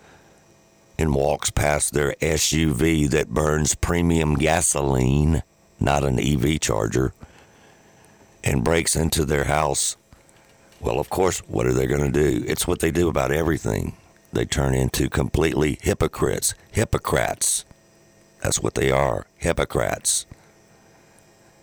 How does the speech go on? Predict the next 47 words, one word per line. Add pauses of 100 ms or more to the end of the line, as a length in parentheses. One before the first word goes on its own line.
(220)
And
then
they
beg
the
police
to
come
help
them.
And
guess
what
the
police
do?
They
go
help
them
because
it's
the
police's
job
to
help
everyone. (260)
Everyone. (160)
They
should
think
about
that
more
often
when
they
wake
up
every
day
instead
of
thinking
about
another